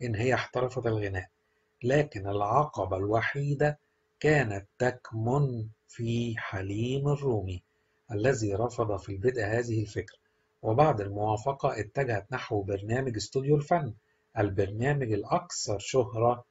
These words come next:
في لبنان، وذلك بمساعدة ابن عمها، حيث أذهلت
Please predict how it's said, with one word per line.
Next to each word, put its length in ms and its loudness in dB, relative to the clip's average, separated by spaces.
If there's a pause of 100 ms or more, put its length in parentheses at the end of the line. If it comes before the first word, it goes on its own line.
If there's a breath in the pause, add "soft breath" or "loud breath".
(340)
في 200 -4
لبنان، 560 2 (440)
وذلك 480 4
بمساعدة 960 2 (360)
ابن 200 2
عمها، 480 0 (3250)
حيث 320 2
أذهلت 880 2